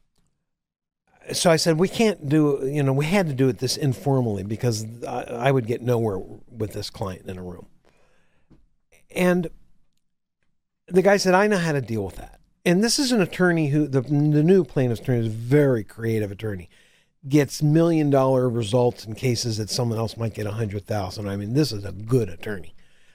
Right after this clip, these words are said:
Um, just a back, down home kind of a guy, nothing fancy. And so I said, "Well, tell me how you're gonna make the jury like, uh, your client." And he explained it. And I went, "Okay," and gave me something to talk to the other side about.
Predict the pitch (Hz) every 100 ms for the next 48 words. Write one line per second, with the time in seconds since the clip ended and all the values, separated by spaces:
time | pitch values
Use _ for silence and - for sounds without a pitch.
0 | _ - 117 110 113 104 - _ - -
1 | - 139 123 104 117 123 - - 107 131
2 | 135 143 123 - - 127 127 123 113 127
3 | 117 113 107 101 87 98 104 120 - 101
4 | 95 - - - _ _ _ - _ _
5 | 143 131 127 127 123 120 - - _ _
6 | _ _ - - 160 147 165 156 - 247
7 | 254 220 160 160 160 151 143 135 127 127
8 | 123 123 104 120 120 113 110 104 - 113
9 | - - 120 113 - 95 - 185 208 -
10 | - - 117 92 123 147 156 - 208 98
11 | 87 139 135 123 120 135 120 123 - 117
12 | 110 104 98 - 113 - - - - -
13 | - - -